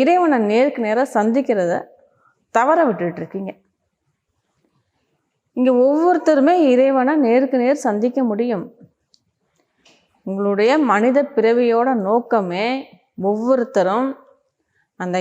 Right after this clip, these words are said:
இறைவனை நேருக்கு நேர் சந்திச்சு, அந்த இறைவனா இருக்கக்கூடிய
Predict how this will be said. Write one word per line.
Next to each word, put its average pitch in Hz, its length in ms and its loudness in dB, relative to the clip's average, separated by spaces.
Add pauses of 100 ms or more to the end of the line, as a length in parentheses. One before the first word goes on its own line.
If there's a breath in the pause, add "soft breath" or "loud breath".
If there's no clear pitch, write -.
இறைவனை 277 460 2 (140)
நேருக்கு 220 360 0 (120)
நேர் 233 200 0 (120)
சந்திச்சு, 185 580 -4 (640)
அந்த 175 180 -10
இறைவனா 208 400 0 (100)
இருக்கக்கூடிய 208 760 -4